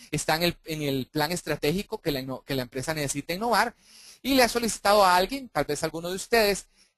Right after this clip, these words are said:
que haga algo al respecto. Y el quinto es que ya la organización cuenta con un programa, un proceso de innovación, pero no está satisfecha con sus resultados. Vamos a hacer ahora una encuesta. Deberían ustedes en estos momentos ver, ver en la pantalla una encuesta donde les voy a preguntar cuál es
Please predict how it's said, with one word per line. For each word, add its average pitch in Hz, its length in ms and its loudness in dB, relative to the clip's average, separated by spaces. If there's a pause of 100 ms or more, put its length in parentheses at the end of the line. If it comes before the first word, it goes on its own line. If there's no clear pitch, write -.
que 202 360 4
haga 175 220 2
algo 180 160 2
al 170 80 0
respecto. 131 640 -10
Y 180 80 2
el 190 100 0
quinto 277 340 -2
es 233 120 0
que 240 160 0
ya 208 160 6
la 220 60 4
organización 226 580 -2
cuenta 226 340 -4
con 135 120 -14
un 139 40 -16
programa, 190 480 0
un 202 120 -6
proceso 202 320 -8
de 208 40 -14
innovación, 214 460 -4
pero 185 180 -6
no 165 80 -10
está 170 180 -10
satisfecha 175 680 -6
con 160 220 -14
sus 175 220 -10
resultados. 120 800 -4 (400)
Vamos 262 220 2
a 269 40 0
hacer 240 200 2
ahora 233 240 6
una 220 160 0
encuesta. 196 600 -2 (380)
Deberían 151 320 0
ustedes 208 440 -2
en 160 100 -8
estos 165 240 -6
momentos 175 480 -8
ver, 170 280 -4
ver 160 140 -2
en 185 80 -2
la 185 80 2
pantalla 156 460 -4
una 180 80 -6
encuesta 165 560 -4 (400)
donde 175 220 0
les 175 120 2
voy 240 140 4
a 254 40 0
preguntar 196 640 -2
cuál 247 340 4
es 233 340 -2